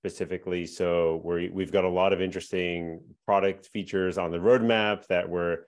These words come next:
we're hopeful will continue to help our customers gather data more quickly and reliably. Um,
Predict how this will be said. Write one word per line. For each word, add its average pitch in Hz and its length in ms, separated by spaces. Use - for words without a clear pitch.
we're 92 120
hopeful 101 380
will 90 160
continue 92 480
to 85 100
help 85 320
our 87 220
customers 85 880
gather 82 520
data 87 400
more 87 220
quickly 85 640
and 82 280
reliably. 95 680
Um, 104 680